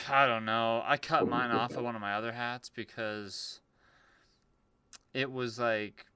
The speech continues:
Speaker 1: too tight. I think the hat got washed, and it, like,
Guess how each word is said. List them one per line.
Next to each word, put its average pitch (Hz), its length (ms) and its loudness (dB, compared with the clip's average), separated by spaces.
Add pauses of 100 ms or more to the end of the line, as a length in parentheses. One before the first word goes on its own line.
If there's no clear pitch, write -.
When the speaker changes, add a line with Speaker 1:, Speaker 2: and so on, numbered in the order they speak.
(100)
Speaker 1:
too 139 280 -8
tight. - 400 0
I 127 60 -4
think 180 180 -10
the 120 80 -4
hat 110 220 -4
got - 240 -6
washed, 95 560 -12 (1400)
and 110 160 -6
it, 98 180 -10
like, 71 420 -12